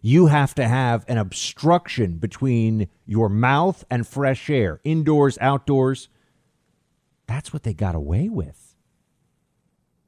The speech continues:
And they want to do it again. If you don't think they're trying to bring all of this back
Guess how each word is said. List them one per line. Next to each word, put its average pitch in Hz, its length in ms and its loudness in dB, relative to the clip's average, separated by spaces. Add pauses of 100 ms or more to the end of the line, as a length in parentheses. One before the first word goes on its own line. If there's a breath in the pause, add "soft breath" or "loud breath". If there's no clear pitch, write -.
(360)
And 90 100 -2
they 95 60 2
want 107 260 2
to 104 40 2
do 98 200 0
it 92 60 0
again. 82 540 -4 (800)
If - 160 -8
you 98 120 0
don't 107 380 0
think 117 380 0
they're 107 140 -2
trying 92 480 0
to 104 100 -6
bring 95 320 0
all 95 220 2
of 85 80 -2
this 90 180 -4
back 80 640 -6